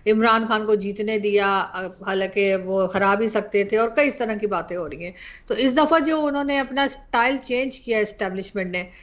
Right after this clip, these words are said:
मेरा ख्याल है कि वो उनके फेवर में जा रहा है और आगे जिस तरह से उन्होंने प्लान किया होगा कि जो, अ, इंडिपेंडेंट कैंडिडेट्स हैं उनको नवाज शरीफ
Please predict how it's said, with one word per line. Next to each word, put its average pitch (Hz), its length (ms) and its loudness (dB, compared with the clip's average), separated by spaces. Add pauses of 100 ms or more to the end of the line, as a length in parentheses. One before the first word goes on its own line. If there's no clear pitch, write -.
(220)
मेरा 233 200 4
ख्याल 247 260 2
है 254 80 0
कि 254 100 -2
वो 247 340 0
उनके 240 440 0
फेवर 226 440 0
में 226 180 -2
जा 202 160 2
रहा 202 120 0
है 220 220 -6 (260)
और 226 160 2
आगे 220 440 2
जिस 233 340 -6
तरह 233 260 -2
से 240 140 -4
उन्होंने 226 260 -2
प्लान 220 360 0
किया 226 340 0
होगा 208 380 2
कि 208 180 0
जो, 214 120 2
अ, 202 500 2
इंडिपेंडेंट 226 520 0
कैंडिडेट्स 208 540 0
हैं 214 60 0
उनको 214 360 -2
नवाज 208 300 2
शरीफ 208 340 2